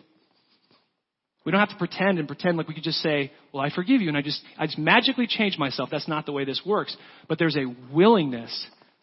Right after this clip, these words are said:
from God in us. We want to forgive, even though we, we can't. We don't feel like we can. We want to. That is a forgiving heart, and it reveals a forgiven heart. And Jesus says this in Matthew six fourteen. He says,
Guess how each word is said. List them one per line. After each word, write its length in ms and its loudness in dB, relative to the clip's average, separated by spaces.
from 220 2
God 420 4
in 180 6
us. 440 -4
We 80 -2
want 440 -2
to 200 2
forgive, 420 -2
even 240 -2
though 280 0
we, 140 -8
we 80 -10
can't. 360 0
We 120 -8
don't 180 -4
feel 100 -2
like 140 -2
we 80 -10
can. 340 -4
We 140 -6
want 380 0
to. 140 -10
That 300 4
is 140 -6
a 180 -6
forgiving 380 -6
heart, 340 -12
and 140 -4
it 60 -10
reveals 460 -2
a 80 -6
forgiven 380 -6
heart. 300 -8
And 100 -2
Jesus 320 0
says 200 6
this 180 0
in 80 -2
Matthew 300 0
six 260 -4
fourteen. 400 -4
He 80 0
says, 300 -2